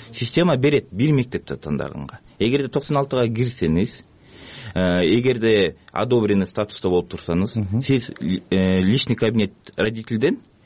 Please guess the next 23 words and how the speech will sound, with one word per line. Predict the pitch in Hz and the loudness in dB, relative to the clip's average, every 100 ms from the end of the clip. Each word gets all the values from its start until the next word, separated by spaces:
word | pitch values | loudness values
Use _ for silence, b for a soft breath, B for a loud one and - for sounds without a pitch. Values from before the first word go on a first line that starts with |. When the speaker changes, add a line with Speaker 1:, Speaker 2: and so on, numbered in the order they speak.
| b b - | b b -6
Speaker 1:
башка | - 120 - | -4 -2 0
мектепке | 135 123 143 123 | 0 0 -2 -2
тандап | 123 120 117 | 2 2 2
алсаңыз | 117 120 | 0 -2
болот. | 110 123 139 - - _ _ _ | 2 2 2 -2 -20 _ _ _
Speaker 2:
Жок, | 117 104 123 | 0 2 2
а | 135 | 0
Speaker 1:
Мүмкүнчүлүгү | 120 127 139 | 2 2 2
Speaker 2:
эгер, | 147 | 2
Speaker 1:
бар. | 101 104 | 2 2
Speaker 2:
э, | 110 110 110 110 120 | 2 4 4 4 2
Speaker 1:
Эгерде | 156 135 | 0 0
зачисление | 107 120 - 160 165 151 | -2 -2 -2 0 2 4
болсо, | 110 - 67 | 2 0 -6
Speaker 2:
Мгм. | 117 | -6
Speaker 1:
сиз | 98 120 | -2 0
заявление | 113 123 147 139 127 | 2 2 2 2 2
жазып, | 107 123 123 107 | 2 0 0 -2
мектепке | 104 - - 120 | -2 -2 0 0
барып | 113 | 2
документтерди | 117 131 123 120 113 | 0 0 0 0 -2
тапшырып | 127 131 113 | -2 -2 0
коюп, | 127 | 0